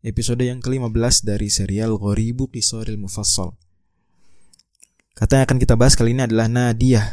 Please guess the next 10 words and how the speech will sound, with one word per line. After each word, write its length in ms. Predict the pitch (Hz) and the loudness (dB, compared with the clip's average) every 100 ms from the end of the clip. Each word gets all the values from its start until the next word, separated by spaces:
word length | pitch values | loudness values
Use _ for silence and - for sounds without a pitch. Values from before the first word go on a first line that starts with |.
| - - - - - 113 | -6 -8 -12 -16 -12 -8
yang 160 | 113 | -4
ada 160 | 117 110 | 0 0
di, 320 | 117 156 - - - _ _ _ _ _ - - | 0 -2 -6 -16 -20 _ _ _ _ _ -20 -14
eh, 360 | 104 98 95 101 131 _ _ _ - - - _ _ _ | -10 -8 -8 -8 -10 _ _ _ -20 -20 -20 _ _ _
bagian 320 | - 107 110 113 | -6 -4 -4 -4
menjelang 320 | 104 107 104 | -2 -2 -2
terakhir 480 | 113 110 127 127 117 | -2 -2 -2 -2 -2
dari 320 | 110 120 117 | -2 -4 -4
surat 480 | - 113 110 110 - - | -4 -2 -2 -4 -8 -8
Al-Alaq. 480 | 110 104 127 110 | -4 0 0 -2